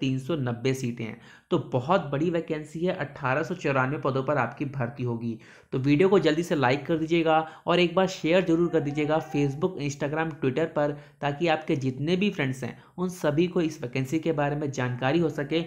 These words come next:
और वो भी इसके लिए ऑनलाइन एप्लीकेशन फॉर्म फिल कर सके, क्योंकि बहुत ज़्यादा सीटें हैं,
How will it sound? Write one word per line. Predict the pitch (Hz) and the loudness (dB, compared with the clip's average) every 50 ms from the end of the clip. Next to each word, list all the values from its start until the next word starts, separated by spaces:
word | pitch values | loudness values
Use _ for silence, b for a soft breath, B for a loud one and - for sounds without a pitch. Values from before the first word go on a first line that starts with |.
| B B B B - | B B B B -4
और | 143 139 | -2 0
वो | 131 135 147 156 | 2 2 2 2
भी | 143 180 190 | 2 0 0
इसके | 170 160 143 - - 143 | 0 -4 -4 -2 -2 0
लिए | 139 143 170 | 0 2 0
ऑनलाइन | 180 - 139 139 139 135 147 151 143 | 0 0 -2 -4 -2 -2 -4 -2 0
एप्लीकेशन | 131 131 131 131 131 123 131 127 147 147 143 - | -2 0 0 -2 -2 -2 -2 -4 -4 -6 -4 -2
फॉर्म | 131 131 139 147 | 0 0 0 -2
फिल | 135 - - 127 139 147 | -4 -2 0 0 0 0
कर | 143 - 131 120 | 0 -2 -2 -2
सके, | 120 117 127 120 120 120 120 | -2 -4 -6 -6 -4 -4 -4
क्योंकि | 113 - - - - _ - 156 151 202 196 | -4 -6 -12 -20 -20 _ -8 0 2 2 2
बहुत | 135 131 123 120 151 165 151 | 2 2 2 2 2 2 2
ज़्यादा | 139 131 120 123 131 | 2 2 2 2 0
सीटें | 135 - 120 117 - 123 | 0 0 -4 -4 -2 -2
हैं, | 117 110 110 | -2 -2 -4